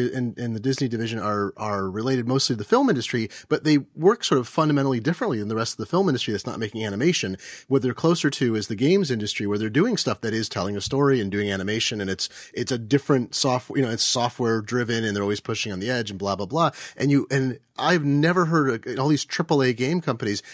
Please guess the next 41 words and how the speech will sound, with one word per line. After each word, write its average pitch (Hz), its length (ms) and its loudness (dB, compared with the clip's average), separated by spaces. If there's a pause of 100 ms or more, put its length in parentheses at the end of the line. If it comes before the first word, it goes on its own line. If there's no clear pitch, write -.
(140)
every 180 300 2
story 143 500 2
I 110 200 -2
hear, 113 260 0
every 117 160 -2
time 127 160 0
I 120 80 0
interview 123 300 0
someone 110 260 -2
who's 95 100 -2
in 92 40 -4
the 87 60 -6
games 139 340 -2
industry 131 400 -2
or 90 40 -2
read 110 200 -6
the 107 100 -6
articles, 110 460 -6 (260)
they 135 140 8
are 135 100 6
grinding 131 400 2
machines, 95 320 -4
as 90 80 -8
you 95 80 -6
say, 107 220 -2
like 98 180 -2
Electronic 104 400 -6
Arts 120 260 -4
is, 85 140 -8 (240)
lawsuits 117 560 -2
about 98 320 0
it 92 100 -4
and 85 140 -6 (440)
marriages 123 560 2
break 110 300 0
up 101 220 0
and 104 100 -6
everything's, 143 460 2
you 131 80 -2
know, 95 140 0
horrible, 156 520 0